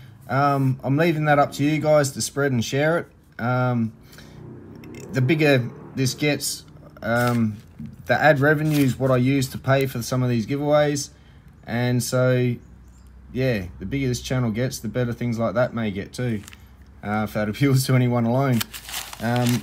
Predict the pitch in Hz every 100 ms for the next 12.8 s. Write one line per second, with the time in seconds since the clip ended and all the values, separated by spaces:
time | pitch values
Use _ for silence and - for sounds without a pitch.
0 | - 135 143 - 127 117 139 131 123 101
1 | - 165 175 170 165 160 139 135 - 139
2 | 131 123 139 139 123 117 139 139 135 131
3 | 113 135 131 - 123 135 127 120 104 113
4 | 135 139 170 156 _ - - - 151 160
5 | - 160 160 143 - _ _ _ - 98
6 | 98 95 - - - 123 131 110 113 143
7 | 151 151 135 135 147 156 156 - _ _
8 | _ _ 98 107 110 110 107 107 - _
9 | - 104 98 98 107 104 95 - - -
10 | _ - 135 131 120 135 - 117 117 143
11 | 143 139 139 131 - 139 127 131 135 -
12 | _ - 110 110 110 107 107 104